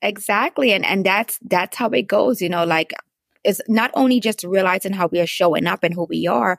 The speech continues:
but the space we're meant to show up in is important, right? I know that I'm a catalyst, right? Me saying, "Okay, let's work together for six months," right? That is not my place. I was meant to spark you for you to go to that next level, for you to say, "Okay,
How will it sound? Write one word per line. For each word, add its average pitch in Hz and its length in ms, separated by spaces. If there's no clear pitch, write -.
but 196 140
the 180 100
space - 480
we're 190 80
meant 156 180
to 165 60
show 147 220
up 123 160
in 143 120
is 131 140
important, - 480
right? 147 240
I 233 180
know 214 280
that 180 220
I'm 170 160
a - 40
catalyst, - 600
right? 156 320
Me 262 560
saying, 240 580
"Okay, 208 400
let's 196 360
work 208 180
together 175 320
for 170 200
six - 420
months," 127 360
right? 170 320
That 214 240
is 240 160
not 180 160
my 160 100
place. - 500
I 202 120
was 233 220
meant 196 200
to 185 100
spark 185 680
you 185 680
for 196 120
you 180 240
to 214 80
go 165 180
to - 120
that 139 180
next 139 320
level, - 320
for - 160
you 196 320
to 208 120
say, 160 340
"Okay, 127 520